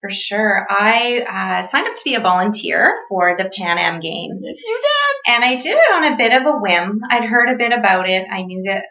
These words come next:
Speaker 1: the games were coming. Uh, I knew some people that were gonna be involved in it and that were signing up. So I did it and didn't really know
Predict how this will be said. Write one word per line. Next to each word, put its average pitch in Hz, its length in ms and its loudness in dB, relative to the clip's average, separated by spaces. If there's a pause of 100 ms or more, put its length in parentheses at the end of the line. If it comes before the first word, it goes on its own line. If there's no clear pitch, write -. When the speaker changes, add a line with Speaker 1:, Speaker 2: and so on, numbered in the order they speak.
Speaker 1:
the 202 80 -12
games 185 340 -6
were 208 140 -6
coming. 175 580 -2 (480)
Uh, 175 300 -6
I 180 60 -6
knew 185 140 -4
some 214 200 -4
people 208 240 -2
that 208 200 2
were 202 120 -6
gonna 202 160 -6
be 196 100 -6
involved 170 520 0
in 175 80 -10
it 170 120 -2
and 170 80 -10
that 165 140 -4
were 185 80 -8
signing 175 420 -2
up. 165 140 0 (120)
So 339 80 2
I 427 220 4
did 196 140 2
it 202 200 2 (460)
and 214 200 2
didn't 208 240 -4
really 180 220 -6
know 170 540 -4